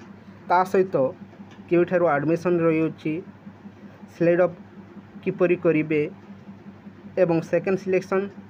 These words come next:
କେତେ କଟ୍ ଅଫ୍ ମାର୍କ ଯିବ, ଡିଟେଲ୍ସ ଜାଣିପାରିବେ। ସେଥିପାଇଁ ନିହାତି ଭାବରେ ଚ୍ୟାନେଲକୁ ସବସ୍କ୍ରାଇବ୍ କରିଦିଅନ୍ତୁ, ଭିଡ଼ିଓକୁ ଲାଇକ୍, ସେୟାର କରିବାକୁ ଜମାରୁ ଭୁଲନ୍ତୁ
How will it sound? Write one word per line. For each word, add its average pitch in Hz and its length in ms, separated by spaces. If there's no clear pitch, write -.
କେତେ 170 220
କଟ୍ 180 240
ଅଫ୍ 170 120
ମାର୍କ 170 320
ଯିବ, 147 200
ଡିଟେଲ୍ସ 175 460
ଜାଣିପାରିବେ। 139 560
ସେଥିପାଇଁ 202 460
ନିହାତି 185 380
ଭାବରେ 190 180
ଚ୍ୟାନେଲକୁ 170 420
ସବସ୍କ୍ରାଇବ୍ 170 500
କରିଦିଅନ୍ତୁ, 185 500
ଭିଡ଼ିଓକୁ 156 400
ଲାଇକ୍, 147 280
ସେୟାର 160 240
କରିବାକୁ 151 420
ଜମାରୁ 143 340
ଭୁଲନ୍ତୁ 147 380